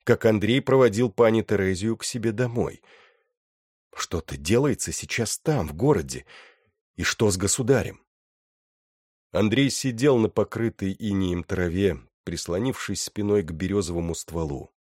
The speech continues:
И вдруг всем телом ощутил колебание, словно сама земля дрожала в ознобе.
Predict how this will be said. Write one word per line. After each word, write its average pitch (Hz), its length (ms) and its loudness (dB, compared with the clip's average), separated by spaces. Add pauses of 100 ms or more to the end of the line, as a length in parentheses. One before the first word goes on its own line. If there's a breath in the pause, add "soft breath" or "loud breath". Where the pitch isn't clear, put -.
(640)
И 78 120 -10
вдруг 82 320 -8
всем 82 280 -6
телом 104 400 -2 (520 loud breath)
ощутил - 580 -2
колебание, 104 880 0
словно 110 400 2
сама 113 380 4
земля 120 520 4
дрожала 92 560 0
в 78 80 -6
ознобе. 80 640 -6